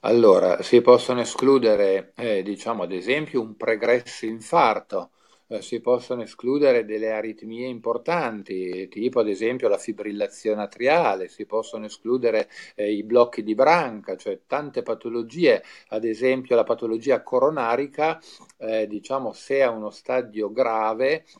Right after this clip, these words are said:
eh, dà dei segni anche nell'elettrocardiogramma a riposo. Invece quando la patologia è sul nascere, è a livello,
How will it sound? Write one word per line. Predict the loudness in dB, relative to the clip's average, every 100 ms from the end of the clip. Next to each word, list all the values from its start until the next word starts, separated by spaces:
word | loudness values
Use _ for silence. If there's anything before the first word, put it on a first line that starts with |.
| _
eh, | -8 -6 -6
dà | -2 -2
dei | 0 -2
segni | -6 -6 -4 -4 -6 -10 -12
anche | -8 -8 -8 -4 -4
nell'elettrocardiogramma | -2 -2 -2 -4 -6 -6 -4 -6 -4 -8 -8
a | -10
riposo. | -2 4 4 4 0
Invece | -8 -2 -2 -4 -10
quando | -6 -6 -6 -10 -10 _ _
la | -8
patologia | -6 -6 -6 -6 -2 0
è | 0
sul | -2 -10
nascere, | -6 -4 -4 -4 -8 -6 -4 -4
è | -4
a | -6
livello, | -6 -4 -4 -2 -4 -4